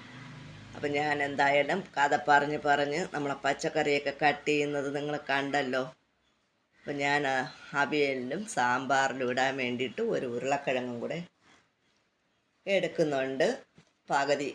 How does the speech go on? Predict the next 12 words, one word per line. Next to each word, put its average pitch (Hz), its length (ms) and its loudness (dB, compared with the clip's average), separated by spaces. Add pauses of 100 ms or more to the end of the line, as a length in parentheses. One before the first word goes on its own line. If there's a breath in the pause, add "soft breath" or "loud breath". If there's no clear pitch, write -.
(200)
അവിയലിലും 143 600 2
ഇടാം, 233 300 -4
പകുതി 139 280 -4 (120)
സാമ്പാറിലും 127 880 0
ഇടാം. 135 260 0 (680)
നമ്മളെ 143 240 -4 (100)
സാമ്പാറിനും 135 640 2
അവിയലിനും 127 480 -2
ഒക്കെ 131 120 -8
ഇത്തിരി 127 260 -6 (760 soft breath)
ടേസ്റ്റ് 156 500 -2
കൂടട്ടെ. 127 600 -2